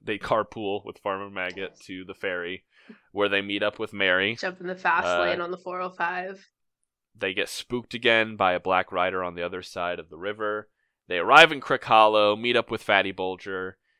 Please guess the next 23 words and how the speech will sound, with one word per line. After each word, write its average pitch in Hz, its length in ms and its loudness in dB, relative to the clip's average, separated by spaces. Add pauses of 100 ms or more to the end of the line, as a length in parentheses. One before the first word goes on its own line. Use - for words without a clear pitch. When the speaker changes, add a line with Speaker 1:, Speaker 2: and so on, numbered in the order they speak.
(200)
Speaker 1:
and 85 560 -2
Frodo 139 320 2
realizes 113 680 2
<laughs> - 20 -10
that - 160 -4
his 107 180 -14
friends 123 400 2
have 113 140 -6
been 101 140 -12
snooping. 104 600 -8 (420)
They've 101 180 0
been 98 120 -10
Speaker 2:
They 214 60 -12
Speaker 1:
spying 156 640 4
Speaker 2:
knew 311 300 2
Speaker 1:
out 131 200 6
of - 60 -6
Speaker 2:
all 311 440 6
Speaker 1:
concern. 87 480 4
Speaker 2:
along. 269 420 0
Speaker 1:
Out 120 260 10
of 170 180 0
concern. 85 680 -8